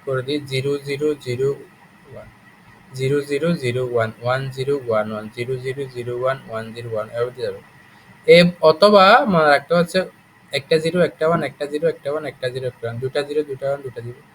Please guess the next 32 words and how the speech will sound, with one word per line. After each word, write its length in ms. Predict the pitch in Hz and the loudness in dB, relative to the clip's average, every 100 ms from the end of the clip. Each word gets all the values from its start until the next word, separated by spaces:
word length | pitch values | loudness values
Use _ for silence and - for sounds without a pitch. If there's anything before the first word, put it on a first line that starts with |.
| _ _ - | _ _ -6
তারপর 140 | 151 | -4
চারটা 360 | 160 160 139 151 | 0 -2 0 -2
জিরো, 220 | 151 160 | 0 -2
চারটা 280 | 160 135 139 | -2 -6 -4
ওয়ান, 120 | 143 147 | -4 -4
চারটা 220 | 139 135 | -8 -6
জিরো, 160 | 139 143 | -6 -6
চারটা, 240 | 127 - | -8 -10
এরকম 220 | - 165 | -8 0
আটটা। 400 | 143 127 - 139 143 - _ _ _ _ _ | 2 2 -2 -4 -4 -6 _ _ _ _ _
বুঝতে 240 | 131 135 151 | -8 -4 0
পারছি? 300 | 147 - 180 180 _ _ _ 147 | -2 -4 -12 -14 _ _ _ 0
তাহলে 160 | 151 | 2
হচ্ছে 300 | 165 165 185 185 165 _ _ _ _ | 2 0 2 2 0 _ _ _ _
ওয়ান, 360 | 139 139 151 196 233 - _ _ _ | 0 6 8 6 2 -10 _ _ _
টু, 120 | 165 165 214 285 - _ _ _ _ - | -2 2 2 0 -6 _ _ _ _ -12
ফোর, 360 | - 175 196 302 - _ _ - | -2 4 6 6 2 _ _ -4
এইট, 320 | 135 160 - - _ _ - | 2 4 4 0 _ _ -12
ষোলো, 440 | - - 196 143 113 - _ _ - | -8 -2 0 2 0 -10 _ _ -8
এভাবে 260 | 131 127 | -6 -6
যাবে। 420 | 127 117 113 - _ _ - - _ _ _ _ _ _ 123 | -4 -6 -6 -16 _ _ -20 -20 _ _ _ _ _ _ -6
তাহলে 160 | 139 | -2
এইভাবে 200 | 139 135 139 | 0 0 -2
গেলে 160 | 135 147 127 | -2 -2 -2
আমরা 140 | 123 117 | -2 -2
ওইখানে 240 | 117 120 127 | -4 -8 -8
যতটা 240 | 117 117 127 | -8 -8 -8
করতে 160 | 123 120 | -8 -10
হয়, 120 | 147 131 | -10 -10
আমাদের 220 | 104 107 120 | -10 -12 -10
ততটা 280 | 113 - 113 | -10 -10 -14
করে 140 | 113 | -12